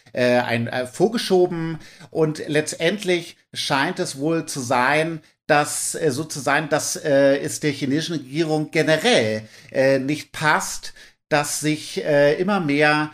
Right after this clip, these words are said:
chinesische Unternehmen in Amerika äh, notieren lassen. Warum, warum lassen sie sich dort notieren? Weil es sehr viel einfacher ist, dort an Kapital zu kommen, als in,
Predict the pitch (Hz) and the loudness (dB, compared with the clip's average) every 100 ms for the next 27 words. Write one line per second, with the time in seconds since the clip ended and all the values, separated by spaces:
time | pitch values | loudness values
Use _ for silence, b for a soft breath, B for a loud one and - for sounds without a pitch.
0 | B - - 139 135 165 165 - 160 147 | B -10 -4 0 0 0 -2 -4 -4 -2
1 | 143 120 131 156 160 160 151 b - 147 | -2 0 0 0 -2 -6 -8 b -4 -2
2 | 147 127 127 151 156 - 135 135 135 - | 0 -2 0 0 -2 0 0 2 -2 -8
3 | _ - 107 131 139 143 - 151 113 101 | _ -4 0 2 0 -2 -2 0 0 -2
4 | 104 113 104 113 123 196 247 - 147 196 | -6 -8 -6 -2 0 2 0 -4 -2 0
5 | 202 185 180 156 151 170 156 143 240 277 | 0 0 -2 -6 -2 -2 -2 -4 -2 -2
6 | 170 165 185 180 - 196 277 277 127 113 | 0 -2 -2 -2 -2 0 -2 -2 -4 0
7 | 123 147 - 147 139 139 147 131 127 123 | -2 -2 0 2 4 2 -2 -2 -4 -6
8 | 143 131 127 123 123 120 123 131 185 147 | -6 -4 0 2 0 -4 0 0 0 0
9 | 139 139 - 147 127 127 | 0 0 -4 -2 0 -2